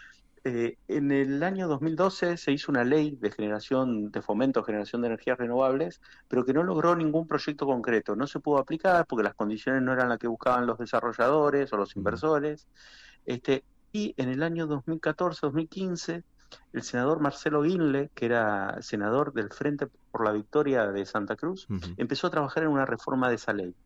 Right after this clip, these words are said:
Speaker 1: Usted
Speaker 2: Bien.
Speaker 1: sabe, ese senador, por ser del Frente para la Victoria, siempre tuvo mayoría.
Speaker 2: Claro.
Speaker 1: Y él no quería sacar la ley hasta conseguir un consenso amplio.
Speaker 2: Ujú.
Speaker 1: ¿Sabe que esta ley salió con el voto unánime de todos los senadores de la Nación, de todos los partidos políticos,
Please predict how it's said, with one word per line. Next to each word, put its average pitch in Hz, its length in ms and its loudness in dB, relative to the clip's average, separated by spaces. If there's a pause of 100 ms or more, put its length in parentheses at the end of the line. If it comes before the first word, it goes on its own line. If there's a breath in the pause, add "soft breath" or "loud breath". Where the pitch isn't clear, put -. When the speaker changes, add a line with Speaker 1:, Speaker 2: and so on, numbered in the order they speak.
(800)
Speaker 1:
Usted 156 160 -6
Speaker 2:
Bien. 190 160 2
Speaker 1:
sabe, 196 120 -2
ese 165 300 -2
senador, 170 400 2
por - 160 -4
ser 117 140 2
del 117 120 2
Frente 127 220 -2
para 110 140 2
la 110 40 0
Victoria, 147 340 -2
siempre 160 340 -2
tuvo 147 200 0
mayoría. 104 560 -2 (260)
Speaker 2:
Claro. 64 180 -16 (520 soft breath)
Speaker 1:
Y 147 120 0
él 185 100 2
no 190 120 0
quería 190 340 2
sacar 151 340 0
la 135 160 6
ley 180 320 2 (480)
hasta 117 240 -4
conseguir 123 400 -2
un 151 120 2
consenso 131 540 0
amplio. 104 440 -2 (500)
Speaker 2:
Ujú. 85 160 -12
Speaker 1:
¿Sabe 175 240 0
que 185 80 0
esta 175 140 -2
ley 175 160 0
salió 160 320 0
con 147 140 2
el 131 100 0
voto 156 240 -2
unánime 156 520 2
de 127 100 0
todos 151 160 2
los 143 140 2
senadores 123 380 0
de 127 60 4
la 110 60 2
Nación, 143 420 -2
de 104 80 2
todos 147 180 0
los 135 120 0
partidos 131 280 -2
políticos, 160 560 -2